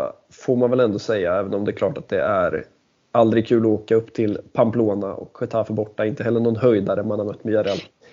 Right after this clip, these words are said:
Men det har ändå varit ganska tacksamt spelschema, får man säga, eh, hittills. Ehm, men vi ska väl säga några ord om, eh, det som stundar ikväll, det vill säga Champions League.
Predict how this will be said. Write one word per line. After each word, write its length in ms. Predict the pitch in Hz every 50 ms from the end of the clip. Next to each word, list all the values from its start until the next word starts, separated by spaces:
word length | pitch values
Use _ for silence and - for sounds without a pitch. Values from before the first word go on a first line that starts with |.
| - _
Men 160 | - - 120
det 60 | 123
har 60 | 127 131
ändå 120 | 127 123
varit 240 | 123 127 127 123 113
ganska 260 | - 120 107 - 110
tacksamt 600 | 101 - - 117 - - - - - 120 120 117
spelschema, 580 | 117 _ 123 117 104 104 - 120 123 120 113 101
får 100 | - 107
man 100 | 107 98
säga, 360 | - 107 101 92 90 85 - - _ _ _ _ _ _ _ _
eh, 680 | 135 113 92 92 85 78 78 82 87 95 92 85 82 - _ _ - - -
hittills. 760 | 139 139 135 131 - - 123 113 101 - - - - - - _ _ _ _ _
Ehm, 880 | - 113 113 107 107 107 104 110 113 113 110 98 - 98 98 98 101 - _ _ _ _ _ _ _ _ _ - _
men 140 | - 127 127
vi 80 | 135
ska 120 | 131 - 143
väl 80 | 139
säga 220 | 131 - 156 143 131
några 280 | 131 139 139 135 135
ord 220 | 143 151 127 107 104
om, 300 | 107 104 101 104 104 101 101 - _ _ _ _ _ _
eh, 160 | 160 117 110 107 -
det 200 | - 123 120 113
som 140 | 113 123 113
stundar 280 | 110 - 120 107 107
ikväll, 320 | 107 104 - 139 135 107 101
det 60 | 104
vill 120 | 104 104
säga 320 | 98 117 110 104 104 107 - - _
Champions 600 | - - - 147 135 135 131 - 139 131 120 -
League. 280 | 143 139 131 113 -